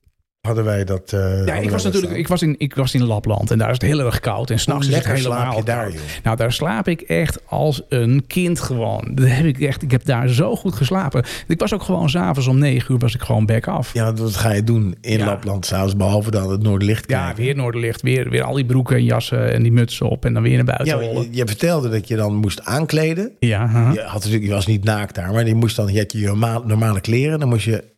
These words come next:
Speaker 1: je, je beschermende kleding aantrekken.
Speaker 2: Ja, klopt.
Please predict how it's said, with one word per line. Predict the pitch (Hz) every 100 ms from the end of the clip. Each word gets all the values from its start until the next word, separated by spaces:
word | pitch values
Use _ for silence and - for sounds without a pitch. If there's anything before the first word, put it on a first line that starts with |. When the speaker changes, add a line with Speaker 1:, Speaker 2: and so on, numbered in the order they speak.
| _
Speaker 1:
je, | 110 107 101
je | 104
beschermende | 95 98 - 139 117 107
kleding | - 123 143 147
aantrekken. | 135 127 - 113
Speaker 2:
Ja, | 107 - -
klopt. | 131 -